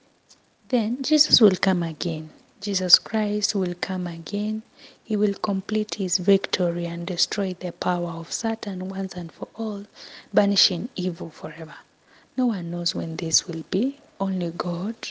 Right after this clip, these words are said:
knows because he has not revealed it. He wants us to wait and pray, to watch and pray. Three things will happen on that day. The world will end, all the dead will rise,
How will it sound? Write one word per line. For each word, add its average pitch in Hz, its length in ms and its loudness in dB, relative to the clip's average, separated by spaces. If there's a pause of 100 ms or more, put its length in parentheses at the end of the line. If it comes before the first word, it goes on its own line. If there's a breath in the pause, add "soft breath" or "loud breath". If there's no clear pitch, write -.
(680 loud breath)
knows 156 500 -8
because 160 420 -4
he 170 60 -2
has 156 200 -2
not 180 280 -6
revealed 160 460 -8
it. 156 180 -10 (520 loud breath)
He 202 80 -4
wants 233 320 2
us 196 200 0
to 185 120 -4
wait 180 440 0
and 165 180 -6 (100)
pray, 165 420 -8 (160)
to 185 100 -4
watch 202 580 -2
and 170 240 -8 (100)
pray. - 400 -4 (2750 loud breath)
Three 254 180 6
things 185 440 0
will 190 240 2
happen 175 540 -2 (360)
on 160 220 -8
that 170 360 -2
day. 156 300 -4 (240)
The 180 100 -2
world 196 380 -2
will 180 260 -4
end, 240 400 -6 (520 loud breath)
all 196 160 -2
the 175 140 -4
dead 175 320 -4
will 160 220 -6
rise, 190 720 -2